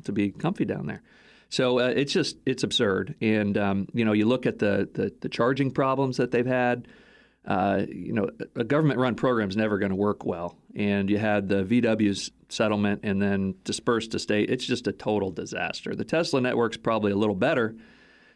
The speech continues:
uh, but even throwing them all together, there was a study done that over a third of them are out of order at any given time in California. I'll tell you,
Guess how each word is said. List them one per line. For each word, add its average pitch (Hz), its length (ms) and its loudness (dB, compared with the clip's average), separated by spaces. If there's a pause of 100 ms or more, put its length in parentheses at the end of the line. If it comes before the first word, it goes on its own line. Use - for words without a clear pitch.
(100)
uh, 110 120 0
but 113 160 0
even 156 260 4
throwing 143 300 2
them 107 120 4
all 151 220 2
together, 113 680 0
there 113 140 2
was 107 120 2
a 104 60 2
study 113 340 2
done 104 260 2
that 117 160 -2
over 123 300 2
a 202 60 2
third 110 280 2
of 95 120 0
them 110 340 0
are 113 160 2
out 107 160 0
of 113 80 -4
order 107 320 2
at 113 120 0
any 104 180 -2
given 107 280 0
time 123 300 -4
in - 60 -6
California. 151 480 -4 (400)
I'll - 60 -2
tell 127 120 0
you, 135 140 2